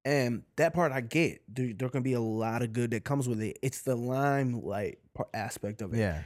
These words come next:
Speaker 1: You are constantly under fucking surveillance, whether you're leaving an airport, wh-, no matter what the fuck you do, man. No
Speaker 2: But that's
Speaker 1: matter
Speaker 2: what I'm
Speaker 1: what.
Speaker 2: saying. I can do that because I'm gonna put my blind sides on because the, me trying to help people is gonna be the bigger reason I could let all that bullshit pass by.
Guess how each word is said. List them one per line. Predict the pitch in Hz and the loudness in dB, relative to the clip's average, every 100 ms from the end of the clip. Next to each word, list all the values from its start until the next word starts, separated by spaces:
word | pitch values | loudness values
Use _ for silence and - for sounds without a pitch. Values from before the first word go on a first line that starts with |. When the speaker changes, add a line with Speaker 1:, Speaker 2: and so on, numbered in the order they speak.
| - | -2
Speaker 1:
You | 139 135 | 2 4
are | 117 | 2
constantly | - - - 151 143 143 - 143 139 135 131 - - 131 | 0 -4 2 4 4 2 0 2 4 2 0 -10 -6 0
under | 135 135 127 117 | 2 6 4 4
fucking | - 120 - 120 | 2 0 2 -2
surveillance, | 113 - 113 113 117 110 92 - | 0 0 0 0 0 0 -4 -6
whether | - 123 123 123 | -2 0 2 2
you're | 123 123 | 2 4
leaving | 127 127 | 4 4
an | 123 127 | 2 0
airport, | 135 139 135 143 117 107 92 - - _ | 4 4 2 0 0 0 -4 -10 -20 _
wh-, | 123 110 | 0 4
no | 160 156 | 4 4
matter | 165 156 | 4 4
what | 160 175 | 4 4
the | 175 | 2
fuck | - 170 - | 4 2 2
you | 175 | 2
do, | 165 196 160 101 | 4 4 4 2
man. | 107 113 120 135 | -2 -4 -4 -6
No | 131 139 | -2 4
Speaker 2:
But | 143 | 6
that's | 151 | 8
Speaker 1:
matter | 175 156 | 8 6
Speaker 2:
what | 151 | 6
I'm | 156 | 6
Speaker 1:
what. | 127 | 6
Speaker 2:
saying. | 104 - _ | 2 -4 _
I | 113 123 | 2 2
can | - 147 180 | 2 0 2
do | 160 117 | 2 2
that | 104 | 2
because | 107 113 104 | 0 2 4
I'm | 104 | 4
gonna | 110 | 2
put | 120 117 | 2 2
my | 107 | 0
blind | 113 131 135 | 2 2 2
sides | 113 101 104 | 2 2 2
on | 95 | 0
because | 98 123 110 92 | 0 0 0 0
the, | 90 | -2
me | 104 117 | 0 0
trying | 110 113 101 | 2 2 4
to | |
help | 104 127 | 4 4
people | 120 - | 2 0
is | 95 | -2
gonna | 101 95 | 0 -2
be | 98 | -2
the | 87 | 0
bigger | 87 104 101 | 2 2 4
reason | 110 113 90 | 2 2 0
I | 90 | -2
could | 98 92 | -2 0
let | 104 - | 0 2
all | 98 92 | 2 4
that | 113 95 | 4 4
bullshit | 98 92 - 90 | 4 4 0 2
pass | 110 101 92 | 4 4 2
by. | 82 104 98 | 2 2 2